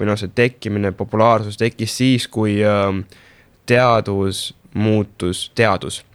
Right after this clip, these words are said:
muutus siis, ähm, keerukamaks. Ehk noh, tekkisid need, äh, mikroskoobid, on ju, mida, mis näitavad mingeid asju meile, mida tavasilmaga ei näe. Et noh,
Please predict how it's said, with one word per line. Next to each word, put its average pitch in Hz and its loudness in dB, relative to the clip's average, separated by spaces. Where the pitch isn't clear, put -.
muutus 107 0
siis, 101 -2
ähm, 98 0
keerukamaks. 95 -2
Ehk 120 0
noh, 113 0
tekkisid 127 -2
need, 107 0
äh, 104 0
mikroskoobid, 120 0
on 113 2
ju, 107 2
mida, 110 2
mis 113 -4
näitavad 120 0
mingeid 107 0
asju 139 0
meile, 123 2
mida 110 0
tavasilmaga 113 0
ei 101 -2
näe. 92 -4
Et 110 0
noh, 117 0